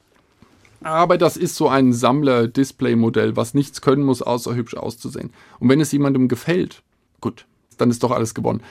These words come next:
Aber der komische blaue Laster, der sieht auch noch nach nichts aus. Äh, an diesen beiden Modellen in der Technikwelt, da scheiden sich auch nicht mal die Geister. Die, die beiden Dinge sind einfach nicht gut.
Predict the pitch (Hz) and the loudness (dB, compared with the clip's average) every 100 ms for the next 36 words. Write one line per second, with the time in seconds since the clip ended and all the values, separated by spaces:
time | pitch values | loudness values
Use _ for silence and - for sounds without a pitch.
0 | - - 131 123 113 147 135 - 123 117 | -8 0 2 2 2 2 2 2 4 4
1 | 131 - 127 117 131 117 113 120 117 117 | 2 0 -2 0 -2 -2 -2 -4 -2 -2
2 | 110 - - 123 - - - - - 147 | -2 -6 -4 -4 -6 -20 -14 -10 -2 0
3 | 170 180 170 139 156 143 131 135 147 131 | 0 0 2 2 2 0 2 2 2 0
4 | 120 139 135 131 120 123 120 - _ _ | 0 -2 -2 -4 -2 -2 -2 -8 _ _
5 | _ _ - 135 135 156 185 156 151 151 | _ _ 0 0 4 2 2 2 0 0
6 | 139 127 123 - - 110 113 127 127 127 | 0 2 2 2 -2 -4 -4 -4 0 0
7 | 135 139 123 127 117 117 - 123 | 0 -2 -2 -4 -6 -8 -8 -12